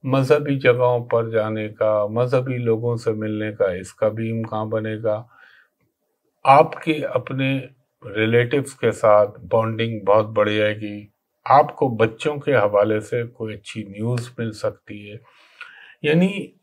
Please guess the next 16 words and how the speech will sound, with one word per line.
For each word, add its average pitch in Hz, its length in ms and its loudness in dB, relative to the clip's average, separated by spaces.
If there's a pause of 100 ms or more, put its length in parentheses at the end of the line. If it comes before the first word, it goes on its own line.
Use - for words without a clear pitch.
(100)
मैं 147 260 4
ये 156 280 0
कहूँगा 139 460 0
कि 151 200 0
दिसंबर 135 600 0
का 135 160 -2
महीना 110 400 -4
यानी 120 300 -2
साल 120 360 2
का 127 180 0
जब 117 240 2
इख्तिताम 120 680 -4
हो 117 180 0
रहा 110 140 4
होगा 107 320 0
तो 117 140 -8